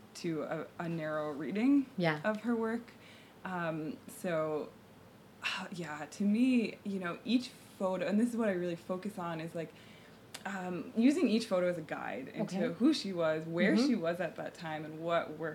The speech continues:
Speaker 1: her influences,
Speaker 2: Okay.
Speaker 1: passions, and it's like the photos are the blueprint for me.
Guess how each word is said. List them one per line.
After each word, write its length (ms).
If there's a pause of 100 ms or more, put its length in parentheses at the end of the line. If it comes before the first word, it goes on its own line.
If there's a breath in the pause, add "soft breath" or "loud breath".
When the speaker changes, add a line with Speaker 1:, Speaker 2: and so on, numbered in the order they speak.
Speaker 1:
her 140
influences, 540
Speaker 2:
Okay. 320 (240)
Speaker 1:
passions, 720 (100)
and 320 (300 loud breath)
it's 200
like 260
the 80
photos 360
are 100
the 80
blueprint 540
for 60
me. 300